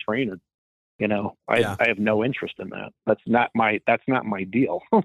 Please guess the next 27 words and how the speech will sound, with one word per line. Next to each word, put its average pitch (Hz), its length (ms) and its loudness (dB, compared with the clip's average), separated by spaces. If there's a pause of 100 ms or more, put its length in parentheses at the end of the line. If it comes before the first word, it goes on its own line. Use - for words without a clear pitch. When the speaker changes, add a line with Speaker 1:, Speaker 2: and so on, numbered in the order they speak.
(1160)
Speaker 2:
Right. 123 280 0
And, 139 180 0
and 147 180 0
we 160 200 2
hear 151 160 4
that 123 340 2
often, 117 520 0
that, 90 540 -8
uh, 87 400 -6
that's 101 300 -4
the, - 140 -16 (200)
the 95 200 -6 (360)
biggest 123 480 0
obstacle 104 680 0
most 101 400 -2
new 107 180 -2
runners 98 460 -2
and 90 160 -4
even, 95 360 -4 (460)
uh, 90 460 -2
you 107 100 -4
know, 92 100 -4
long 101 540 -2
time, 95 600 -4 (360)
really 117 240 2
competitive 110 600 -2
runners 101 500 -2